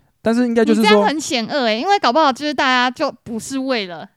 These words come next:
Speaker 2: 这样子的目的啊，别人就是觉得，哦，是情人节，我想要好好庆祝，
Speaker 1: 好，
Speaker 2: 或者是，
Speaker 1: 那
Speaker 2: 欸，我久违浪漫一下这样。
Speaker 1: 好，
Speaker 2: 你不能把每个人都这样想啊，
Speaker 1: 那
Speaker 2: 而且也有些人他 PO 照片就也只是说，哦，他拿到了巧克力，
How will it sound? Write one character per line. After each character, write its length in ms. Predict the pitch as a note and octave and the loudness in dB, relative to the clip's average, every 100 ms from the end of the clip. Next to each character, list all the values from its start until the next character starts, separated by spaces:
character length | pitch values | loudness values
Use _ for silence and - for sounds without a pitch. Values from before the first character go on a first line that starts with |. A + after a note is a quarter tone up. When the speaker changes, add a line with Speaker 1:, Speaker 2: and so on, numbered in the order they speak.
| - | -6
Speaker 2:
这 80 | |
样 220 | B3+ A#3 B3 | -2 0 -2
子 120 | G3 | -6
的 60 | |
目 220 | F3 A#3 G#3 | -4 -2 -2
的 160 | G#3+ | -6
啊， 100 | F#3+ | -6
别 200 | F3+ A#3 | -4 0
人 80 | C4+ | 0
就 80 | D#4 | 0
是 120 | D#4+ | -4
觉 120 | B3+ | -4
得， 60 | G#3+ | -4
哦， 260 | G#3 G3+ G3+ | -2 -4 -6
是 140 | C#4 | -14
情 180 | B3 G#3+ | -12 -10
人 120 | F#3+ | -10
节， 100 | F#3+ | -6
我 100 | F#3+ | -4
想 200 | A#3 G#3+ | -4 -4
要 80 | G3 | -6
好 120 | G#3+ | -6
好 140 | F#3 - | -6 -6
庆 240 | - E3 | -8 -10
祝， 180 | - F#3+ _ | -10 -14 _
Speaker 1:
好， 200 | - A3 | 0 4
Speaker 2:
或 80 | D4 | 4
者 120 | G3+ | 4
是， 60 | E4+ | 0
Speaker 1:
那 40 | |
Speaker 2:
欸， 180 | D#4 D#4 | 0 -2
我 280 | D#4 G#3 G#3+ | 0 -2 -4
久 300 | - A3 G3 | -6 -4 -2
违 220 | G3+ G3 | -4 -4
浪 260 | A#3+ B3+ G#3+ | -2 -2 0
漫 200 | A3+ F3 | -2 -4
一 80 | |
下 240 | F3+ A3+ E3+ | -10 -8 -8
这 140 | G#3 | -8
样。 100 | F3+ _ - | -10 _ -8
Speaker 1:
好， 400 | D3 B2 A2+ _ _ _ | -2 -2 -2 _ _ _
Speaker 2:
你 100 | F3+ | -4
不 60 | G3+ | 0
能 180 | G#4 | 0
把 140 | D#4+ C#4+ | 0 -2
每 180 | D4 A3+ | -2 -4
个 120 | G#3+ | -6
人 100 | A3 | -4
都 160 | B3 | -4
这 80 | B3+ | -2
样 180 | B3 B3 | -2 -4
想 280 | - G3+ E3+ | -6 -10 -4
啊， 80 | G#3 | 2
Speaker 1:
那 80 | |
Speaker 2:
而 80 | A3 | 2
且 180 | G4 E4 _ _ | 2 -2 _ _
也 160 | C4 E4+ | -6 0
有 120 | D4+ | 0
些 140 | - | 0
人 100 | C#4 | -4
他 140 | B3+ C4 | -2 -4
PO 260 | - A#3+ | -4 -2
照 160 | A#3 A#3 | 0 -2
片 160 | A3+ A3+ | -2 -2
就 140 | B3 | -2
也 140 | G#3 | -2
只 200 | G3 F3+ | -4 -10
是 80 | F#3 | -10
说， 220 | G3+ A3 | -6 -4
哦， 160 | F#3+ F#3+ | -2 -4
他 60 | A3 | -4
拿 180 | A3 F#3+ | -6 -6
到 180 | G3+ | -6
了 80 | F3 | -6
巧 220 | - G#3 | -8 -12
克 220 | C#3 - F3+ | -12 -14 -16
力， 180 | F3+ | -16